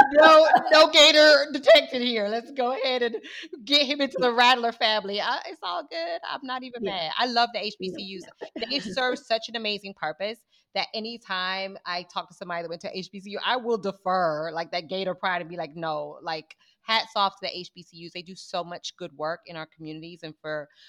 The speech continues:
Speaker 1: students that really ne-, uh, I'm always so in awe of people that went to H B C Us because I think as Black folks, sometimes we're a little bit apologetic and we're trying to, like, watch our P's and Q's. And they're like, "Hey, I am here. I am loud. I am, like,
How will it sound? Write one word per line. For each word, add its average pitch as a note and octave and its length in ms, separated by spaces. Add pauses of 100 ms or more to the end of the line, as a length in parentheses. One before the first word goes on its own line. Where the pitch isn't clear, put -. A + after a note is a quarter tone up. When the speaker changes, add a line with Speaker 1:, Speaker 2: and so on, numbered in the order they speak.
(140)
Speaker 1:
students F3+ 520
that D#3+ 320 (300)
really F#3 480 (240)
ne-, F3+ 300 (320)
uh, - 40 (520)
I'm C#4+ 300
always C4+ 380
so A#3 200
in F#3+ 200
awe E3+ 400
of - 100
people F#3+ 240
that E3 120
went F3 140
to F3 160
H E3+ 140
B E3+ 100
C - 140 (200)
Us F3 80
because F3+ 220
I E3 60
think G3 200
as F3 120
Black D#3+ 300
folks, E3+ 220
sometimes E3+ 420 (220)
we're E3+ 140
a E3+ 40
little F3+ 160
bit D#3 160
apologetic G3+ 960
and D#3 100
we're D#3+ 60
trying E3+ 280
to, E3 80
like, D#3 220 (280)
watch F3 220
our D#3+ 80
P's F#3 280
and F#3 120
Q's. C4+ 340
And G#3 140
they're G#3+ 120
like, F3+ 160
"Hey, E3+ 440 (100)
I G#3 160
am E3+ 180
here. A#3 680
I E3+ 140
am E3 180
loud. A3 500
I E3+ 140
am, E3+ 280
like, F3 260